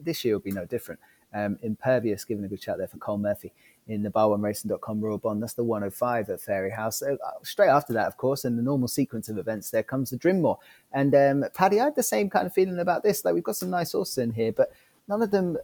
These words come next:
would, I would have put, I don't know, somewhere near the top of my list for a Drinmore, apart from maybe the likes of Fury Road, who's the exact kind of type I like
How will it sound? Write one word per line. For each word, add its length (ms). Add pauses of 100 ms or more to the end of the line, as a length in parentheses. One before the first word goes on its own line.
(120)
would, 240 (240)
I 60
would 140
have 200
put, 220 (200)
I 80
don't 140
know, 240
somewhere 360
near 140
the 80
top 180
of 40
my 120
list 220
for 80
a 60
Drinmore, 400
apart 280
from 160
maybe 460
the 140
likes 260
of 80
Fury 380
Road, 240
who's 140
the 60
exact 460
kind 220
of 60
type 260
I 20
like 220